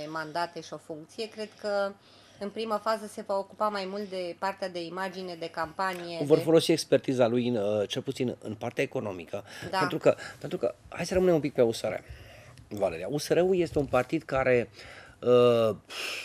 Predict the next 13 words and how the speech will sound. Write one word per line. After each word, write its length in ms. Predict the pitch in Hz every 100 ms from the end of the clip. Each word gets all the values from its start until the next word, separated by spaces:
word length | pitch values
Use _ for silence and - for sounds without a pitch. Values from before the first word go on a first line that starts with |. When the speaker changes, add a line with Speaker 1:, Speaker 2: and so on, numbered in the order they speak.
| - -
Speaker 2:
în 160 | - -
momentul 320 | 127 180 196
de 60 | 160
față, 340 | 139 160 -
e, 380 | 156 143 143 135
e 180 | - 131
ca 200 | - 170
o 180 | 185 185
insulă 800 | 135 131 123 - 123 104 117 - - - - - _ _ _
și 320 | - - - 151
n-are 260 | 151 190
o 120 | 208
direcție. 520 | 175 160 143 - 101